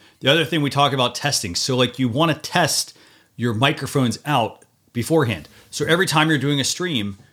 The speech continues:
and you're gonna have a guest on, for example, if Marco and I, if we've been do-, like, we've been doing this show for a few months now, and everything we do, like, okay, yeah, like, we know how things are gonna work, how they're gonna, you know, look,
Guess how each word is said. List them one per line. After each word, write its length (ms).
and 100
you're 80
gonna 160
have 140
a 40
guest 360
on, 340
for 160
example, 400
if 80
Marco 380
and 80
I, 400
if 140
we've 160
been 120
do-, 140
like, 160
we've 120
been 80
doing 180
this 120
show 220
for 160
a 40
few 160
months 280
now, 300
and 500
everything 400
we 120
do, 380
like, 380
okay, 200
yeah, 200
like, 280
we 220
know 320
how 220
things 240
are 40
gonna 180
work, 280
how 140
they're 100
gonna, 300
you 80
know, 160
look, 400